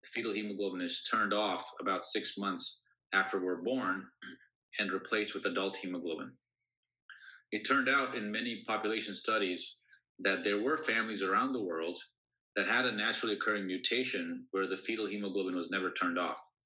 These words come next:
And even though they had the genetics of sickle cell or thalassemia, were asymptomatic or normal. We're basically leveraging nature's mechanism or this finding in nature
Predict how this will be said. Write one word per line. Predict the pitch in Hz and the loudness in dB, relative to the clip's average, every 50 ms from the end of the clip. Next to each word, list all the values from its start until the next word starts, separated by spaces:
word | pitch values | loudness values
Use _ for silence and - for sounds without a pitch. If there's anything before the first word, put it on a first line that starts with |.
| _ _ _ _ _ _ _ _ - 107 | _ _ _ _ _ _ _ _ -2 0
And | 104 101 98 98 110 | 2 2 2 2 0
even | 127 127 135 131 127 | 0 0 0 0 0
though | 120 117 113 | 0 0 0
they | 104 101 107 104 101 | 0 0 0 0 2
had | 95 101 101 101 101 95 - - - - _ _ _ - | 2 4 4 4 4 2 0 -4 -14 -20 _ _ _ -4
the | - | -2
genetics | - 98 98 98 101 110 123 127 123 107 - - - - | 0 0 0 0 2 2 2 2 2 0 -2 -4 -6 -4
of | 101 95 - | -6 -4 -4
sickle | - - 110 104 - 107 | -4 -2 -2 0 0 0
cell | 98 - 101 98 95 92 90 - 90 | 0 2 2 2 2 2 0 -2 -2
or | 90 87 | -2 -2
thalassemia, | 87 - 90 87 87 87 - - 135 135 131 98 90 90 90 - - _ _ _ _ _ _ _ - | 0 0 0 0 0 0 0 0 0 0 2 2 2 0 0 -2 -8 _ _ _ _ _ _ _ -2
were | 98 98 | 0 2
asymptomatic | 98 107 107 104 - 107 104 98 - 101 92 92 92 92 92 90 - | 2 2 0 0 0 -2 -4 -4 -4 -4 0 0 2 2 2 2 0
or | 85 85 85 | 0 -2 0
normal. | 85 - 87 90 - - - - _ _ _ _ _ _ _ _ - - - _ _ _ _ _ - | 0 -2 -2 -2 -2 -6 -8 -12 _ _ _ _ _ _ _ _ -18 -18 -18 _ _ _ _ _ -2
We're | 107 110 107 107 107 - | 0 0 0 0 0 0
basically | 135 143 156 151 - - 135 120 | 2 2 2 2 0 0 0 0
leveraging | 107 104 110 110 110 110 98 92 95 90 87 82 - - 92 | 2 2 2 2 2 0 0 0 -2 -4 -4 -6 -8 -6 -4
nature's | 101 110 120 127 - - - 110 101 87 80 | -2 -2 -2 -2 -4 -2 -2 0 0 0 0
mechanism | 95 98 95 - 95 85 82 82 82 | -2 -2 -2 -2 -4 -6 -4 -4 -4
or | 85 85 80 | -4 -2 0
this | 98 101 - - | 0 0 0 0
finding | - 95 98 101 101 98 98 92 | 0 2 2 2 2 0 -2 -2
in | 87 85 85 | -2 -2 -2
nature | 87 92 92 - - 85 82 85 87 - | -2 -2 -2 -2 0 0 0 0 0 -2